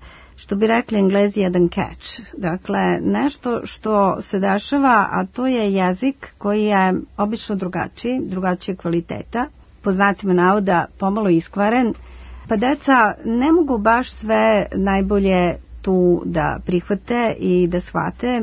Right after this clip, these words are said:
Dakle, treba im malo neko ko će im pokazati taj pravi put i pokazati kako zaista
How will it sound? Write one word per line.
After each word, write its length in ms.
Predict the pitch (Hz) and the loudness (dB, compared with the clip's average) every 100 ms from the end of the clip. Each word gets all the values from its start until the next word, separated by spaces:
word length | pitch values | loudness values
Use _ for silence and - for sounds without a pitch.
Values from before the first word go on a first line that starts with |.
| - | -4
Dakle, 400 | 196 202 214 202 | -4 -2 -2 -4
treba 340 | 254 302 277 | -2 -2 0
im 120 | 233 | 0
malo 420 | 196 185 190 220 - | 2 2 4 0 0
neko 360 | 196 175 196 208 | -2 -2 -4 -6
ko 220 | 185 185 | -4 -6
će 180 | - 202 | -2 0
im 360 | 190 185 175 - | 2 4 2 -2
pokazati 600 | - 170 185 190 220 185 | -10 -8 -4 -4 -4 -8
taj 140 | 170 180 | -6 -8
pravi 380 | 208 196 175 180 | -4 -4 -4 -6
put 320 | 185 190 208 - - - - - | -6 -6 -6 -12 -14 -14 -18 -8
i 320 | 185 180 175 | -4 -2 -4
pokazati 760 | 185 180 175 185 208 - 196 190 - - | -8 -6 -6 -6 -10 -6 -6 -6 -12 -14
kako 440 | - 220 269 254 196 | 0 0 0 -2 -4
zaista 640 | 202 226 220 - 180 | -2 -2 -4 -4 -4